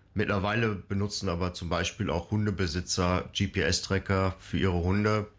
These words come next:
falls diese mal entlaufen sollten. Oder es gibt natürlich auch jede Menge andere Einsatzzwecke, wo G-P-S-Tracking hilfreich ist.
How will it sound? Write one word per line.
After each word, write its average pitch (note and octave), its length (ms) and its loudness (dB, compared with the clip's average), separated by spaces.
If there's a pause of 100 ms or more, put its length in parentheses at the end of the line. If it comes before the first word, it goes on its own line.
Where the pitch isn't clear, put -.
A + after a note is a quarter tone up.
(220)
falls F2+ 360 0
diese F2+ 240 0
mal E2 260 0
entlaufen F2 480 2
sollten. F#2+ 540 0 (520)
Oder F#2+ 220 4
es F2+ 140 0
gibt G2 120 -2
natürlich F2+ 420 0
auch D#2+ 100 2
jede E2+ 240 2
Menge E2+ 240 2
andere E2+ 320 2
Einsatzzwecke, D#2+ 800 0
wo E2 80 -2
G-P-S-Tracking E2 760 -2
hilfreich D#2+ 440 0
ist. - 300 -2